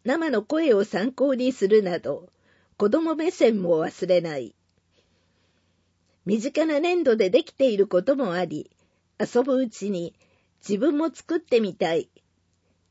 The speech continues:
実際に本物を食べてみたいという思いにつながることが嬉しいです。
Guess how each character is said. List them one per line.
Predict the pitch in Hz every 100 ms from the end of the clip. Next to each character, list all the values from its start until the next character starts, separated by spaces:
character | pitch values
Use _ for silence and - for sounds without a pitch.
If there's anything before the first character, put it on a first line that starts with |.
| _
実 | - 202 - 277
際 | 294 240
に | 214 - _
本 | 190 277
物 | 311 330 320
を |
食 | - 330
べ | 349 262
て | 190
み | 190
た | 151 214
い | 190 - _ _
と | 311
い | 302 233
う | 208 -
思 | 214 240 330
い |
に | 302 220
つ | -
な | 196 233
が | 233
る | 247
こ | 208 208
と | 302
が | 226 -
嬉 | 185 185 208
し | - 214
い | 175
で | 165
す。 | 214 -